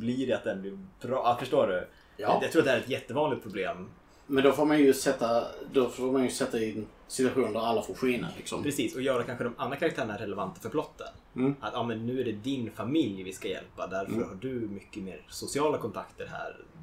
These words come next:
Speaker 1: och såna saker. Om det är det jag tänker att du syftar på.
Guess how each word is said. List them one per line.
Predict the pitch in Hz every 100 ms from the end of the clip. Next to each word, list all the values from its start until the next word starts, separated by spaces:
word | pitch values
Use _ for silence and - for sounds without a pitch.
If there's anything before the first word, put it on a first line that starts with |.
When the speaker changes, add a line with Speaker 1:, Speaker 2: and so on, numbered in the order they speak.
| - _ -
Speaker 1:
och | 90
såna | 92 92 87
saker. | 82 - - - - _ - _ -
Om | - 113
det |
är | 120
det |
jag | 131 110
tänker | 107 98
att | 92
du | 98
syftar | 104 - 90
på. | 104 82